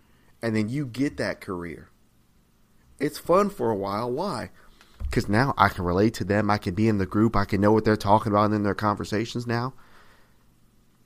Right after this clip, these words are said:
But what happens when it doesn't necessarily fit you like it fits them? Then it's not fun for you anymore, right? But you fit in now, right?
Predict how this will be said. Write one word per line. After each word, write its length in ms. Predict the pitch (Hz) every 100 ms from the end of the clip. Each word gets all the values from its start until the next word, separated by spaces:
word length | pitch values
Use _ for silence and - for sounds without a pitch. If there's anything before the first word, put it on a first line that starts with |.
| _ _ _ _ _ _ _ _ _ _ _ -
But 100 | 113
what 160 | 120
happens 420 | 156 160 160 131 113
when 520 | 120 117 113 113 113 _ _ _ _ _ _ _ -
it 100 | 101
doesn't 300 | 113 104 98
necessarily 580 | 104 - 101 113 107 92
fit 320 | - 113 101
you 320 | 95 120 107
like 240 | 92 95
it 100 | 65
fits 240 | - 95 -
them? 360 | 87 90 82 - - _ _ _ _ _ _ _ _ _ _ _ _ _ _ _ _
Then 160 | 107 104
it's 120 | 98
not 220 | 104 92
fun 340 | - - 143 143
for 120 | 92
you 100 | 87
anymore, 300 | 87 87 85
right? 180 | 90 104
But 180 | 135
you 60 | 170
fit 300 | - 185 180
in 180 | 311 359
now, 220 | 104 90
right? 280 | 90 139